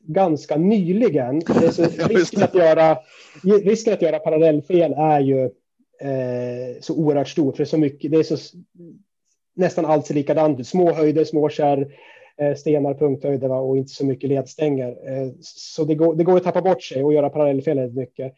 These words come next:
Speaker 1: Eh, och då behöver man ha bra kartkontakt. Eh, och sen är det så att alla på O-ringen har ju kanske inte den här elitorienterarens förmåga att ha bra kartkontakt och hela tiden hänga med där. Och då är ju riktningen någonting som är otroligt värdefullt att kunna falla tillbaka på. Att,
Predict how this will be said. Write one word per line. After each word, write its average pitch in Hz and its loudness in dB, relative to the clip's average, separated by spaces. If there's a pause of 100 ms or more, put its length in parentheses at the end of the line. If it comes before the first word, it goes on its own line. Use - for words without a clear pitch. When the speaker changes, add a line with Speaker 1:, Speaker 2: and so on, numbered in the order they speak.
(640)
Speaker 1:
Eh, 139 -4
och 165 -4
då 180 2
behöver 185 4
man 165 2
ha 156 2
bra 139 2
kartkontakt. 160 -6 (560)
Eh, 131 -10
och 165 -4 (760)
sen 208 2
är 240 6
det 254 4
så 165 -2
att - -8
alla 165 2
på 170 -4
O-ringen 165 4
har 165 2
ju 202 2
kanske 190 0
inte 156 -2
den 143 -2
här 139 0
elitorienterarens 165 0
förmåga 151 0
att 151 -6
ha 240 0
bra 143 2
kartkontakt 135 -6
och 131 -10
hela 147 0
tiden 139 -4
hänga 160 -2
med 190 0
där. 131 -4
Och 175 4
då 220 4
är 160 4
ju 147 4
riktningen 180 0
någonting 135 -4
som 139 -4
är 139 -4
otroligt 143 -2
värdefullt 131 -4
att 120 -12
kunna 131 -6
falla 139 -4
tillbaka 170 -2
på. 127 -6
Att, 127 -12